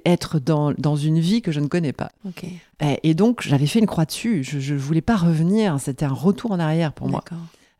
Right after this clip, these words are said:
Speaker 1: Euh, et, et donc, bah, voilà. Puis, directrice de la communication, j'avais été deux ans. Donc, je, pas, euh, assez difficile de devenir directrice de la communication d'un autre groupe.
Speaker 2: Mhm.
Speaker 1: Et puis, je dois avouer que même si c'est un groupe familial, c'est un grand,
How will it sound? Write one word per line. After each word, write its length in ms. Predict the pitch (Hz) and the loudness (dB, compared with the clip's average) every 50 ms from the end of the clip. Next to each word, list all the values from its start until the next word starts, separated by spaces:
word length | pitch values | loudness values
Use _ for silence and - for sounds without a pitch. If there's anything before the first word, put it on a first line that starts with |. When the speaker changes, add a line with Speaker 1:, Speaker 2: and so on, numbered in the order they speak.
| - | -10
Speaker 1:
Euh, 300 | - 151 151 143 139 135 - - | -6 -4 -4 -2 -2 -4 -4 0
et, 380 | - 160 165 160 156 151 - 151 | 2 4 4 4 4 2 2 0
et 60 | 147 | 0
donc, 240 | 131 165 165 170 156 | 0 0 -2 -2 0
bah, 240 | 127 113 107 120 165 | 0 0 0 0 -2
voilà. 240 | 143 160 170 202 180 | 0 0 0 0 0
Puis, 240 | - - - 131 - - | -2 -6 -14 -14 -14 -10
directrice 400 | 131 - 151 139 147 - - 156 | -6 -4 -4 -4 -4 -6 -6 -6
de 60 | 147 | -4
la 40 | 143 | -4
communication, 460 | - 143 143 143 127 147 147 139 151 | -4 -4 -4 -4 -4 -6 -8 -8 -6
j'avais 220 | 131 123 113 113 127 | -6 -6 -6 -6 -4
été 220 | 120 - 139 120 120 - | -4 -4 -4 -4 -6 -10
deux 340 | - 120 143 135 135 135 151 | -6 -4 -2 -2 0 0 0
ans. 140 | 170 160 127 - _ _ _ _ _ _ | 0 -2 -2 -6 _ _ _ _ _ _
Donc, 160 | - 107 - | -18 -12 -10
je, 360 | - 135 123 104 87 95 85 - | -8 -6 -6 -6 -6 -6 -8 -6
pas, 300 | - - 147 127 95 - | -4 -2 -2 -2 -2 -4
euh, 540 | - - - - - - 82 92 85 127 - - | -8 -12 -12 -12 -10 -10 -8 -6 -4 -4 -2 -2
assez 240 | 143 147 - - | -2 -2 -2 -2
difficile 480 | 160 147 151 139 - 147 - - 185 165 | -2 -2 -4 -4 -6 -6 -6 -4 -2 0
de 80 | 135 127 | 0 2
devenir 540 | 117 120 135 135 131 151 160 165 160 139 | 2 2 0 0 0 0 0 0 0 0
directrice 540 | 131 143 135 135 127 - - 151 139 - - | 0 -2 -2 -4 -4 -6 -8 -8 -8 -8 -6
de 100 | - 131 | -4 -4
la 100 | 131 127 | -4 -4
communication 500 | - 139 135 139 139 - 143 139 147 147 | -4 -6 -6 -4 -4 -4 -4 -4 -4 -4
d'un 240 | 131 120 113 123 135 | -4 -4 -4 -2 -2
autre 280 | 165 180 175 - - - | -2 -2 -4 -6 -10 -14
groupe. 300 | - 160 240 370 - 180 151 147 _ | -12 -12 -10 -6 -2 -2 -2 -2 _
Speaker 2:
Mhm. 320 | 190 208 175 185 196 202 190 _ - | -8 -10 -8 -8 -10 -10 -10 _ -6
Speaker 1:
Et 80 | 127 | -6
puis, 380 | 123 - - 208 220 226 220 - | -6 -4 -2 -2 0 0 -2 -4
je 100 | - - | -8 -8
dois 140 | - 143 143 | -4 -4 -2
avouer 240 | 139 139 160 175 170 | -2 -2 -2 -2 -4
que 240 | - - 156 156 - - | -2 -2 -2 -2 0 -2
même 180 | 139 143 143 | -2 -2 -4
si 160 | 139 - - - _ | -4 -6 -10 -14 _
c'est 160 | _ - 123 | _ -6 -6
un 60 | 123 | -6
groupe 280 | 123 - 139 143 - - | -6 -6 -8 -10 -8 -8
familial, 460 | 123 120 131 131 135 180 214 233 202 - | -6 -4 -4 -4 -2 -2 -2 -2 -4 -4
c'est 80 | - | -8
un 60 | 117 117 | -10 -8
grand, 220 | - 127 123 | -8 -6 -6